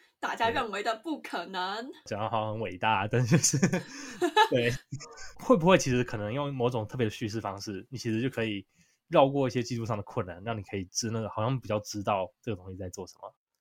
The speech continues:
Speaker 2: 那想知道我们是怎么做的，就可以看我们接下来的节目咯。
Speaker 1: 好啊，所以具体来说，我们这个节目会包含什么内容呢？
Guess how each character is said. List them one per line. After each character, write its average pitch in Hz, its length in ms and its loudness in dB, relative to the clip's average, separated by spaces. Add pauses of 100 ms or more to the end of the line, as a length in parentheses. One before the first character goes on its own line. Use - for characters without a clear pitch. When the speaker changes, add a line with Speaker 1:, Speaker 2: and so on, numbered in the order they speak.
(140)
Speaker 2:
那 104 280 0
想 - 560 -12
知 139 100 -2
道 143 180 8
我 101 160 -2
们 104 120 -6
是 127 80 -2
怎 113 100 -6
么 95 160 -6
做 101 180 -4
的， 90 120 -6
就 110 100 -2
可 101 160 -4
以 98 260 -6 (220)
看 - 160 -6
我 92 60 -4
们 90 100 -8
接 104 100 -12
下 95 120 -8
来 90 60 -8
的 95 40 -14
节 92 180 -12
目 101 220 -14
咯。 101 220 -10 (680)
Speaker 1:
好 202 160 0
啊， 220 180 6
所 262 200 4
以 226 320 4 (220)
具 311 160 4
体 302 80 10
来 233 160 8
说， 226 180 6
我 220 80 6
们 180 120 -2
这 233 80 -2
个 233 100 6
节 185 160 4
目 202 160 -2
会 240 100 -2
包 196 200 2
含 202 180 -4
什 - 160 -2
么 185 140 -8
内 170 120 -2
容 - 280 -8
呢？ - 240 -12